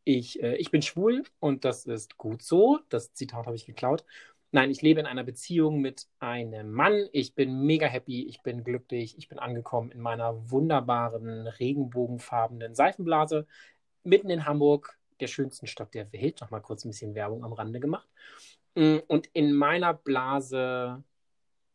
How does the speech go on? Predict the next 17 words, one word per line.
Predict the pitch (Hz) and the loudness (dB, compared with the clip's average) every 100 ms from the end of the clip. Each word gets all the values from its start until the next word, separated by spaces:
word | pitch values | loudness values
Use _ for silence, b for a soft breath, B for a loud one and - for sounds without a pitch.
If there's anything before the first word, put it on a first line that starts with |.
| _ _ - | _ _ 2
ist | 165 - | 2 4
es | 139 - | -4 -4
gut, | - 208 302 | -2 4 4
und, | - 151 - | 4 -4 -4
aber | 143 180 | -4 -4
ich | 170 - | -6 -2
sehe | 151 151 - | 2 2 2
auch | 117 120 _ - | -4 -6 _ 0
online, | 143 160 165 180 180 | 2 2 0 -2 -2
weil | 127 127 | -2 -2
ich | 127 | -6
entsprechenden | 113 110 - 120 123 113 | -12 -14 -12 -8 -6 -4
Menschen | 117 123 - | -4 -6 -8
folge, | 117 - 131 156 170 165 170 _ _ _ _ _ _ _ _ _ - | -8 -2 0 2 2 0 -2 _ _ _ _ _ _ _ _ _ -4
ähm, | 131 127 135 135 131 131 127 - | -4 -2 -4 -4 -2 -2 -4 2
die | 170 | 4
Regenbogenflagge | 247 262 143 123 123 - - 123 113 113 | 8 8 8 4 -4 -8 2 2 2 -2